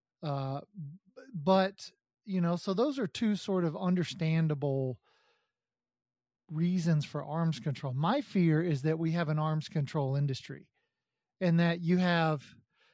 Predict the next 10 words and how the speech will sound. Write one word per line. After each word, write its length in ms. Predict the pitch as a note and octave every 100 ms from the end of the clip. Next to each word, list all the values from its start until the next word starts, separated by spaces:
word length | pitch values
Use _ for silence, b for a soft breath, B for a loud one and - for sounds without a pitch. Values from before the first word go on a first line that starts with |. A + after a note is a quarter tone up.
| _ _
you 160 | F3+
have 160 | A3 G3
people 300 | A3 C#4 E4+
that 160 | A#3 F3
their 160 | G#3
only 340 | B3 A3+ E4+ G3
job 480 | G3+ D#4 B3+ D3 F3+
is 180 | G3+
arms 300 | E3+ G3+ C#4+
control 580 | - E3 - D#3+ D3+ D#3+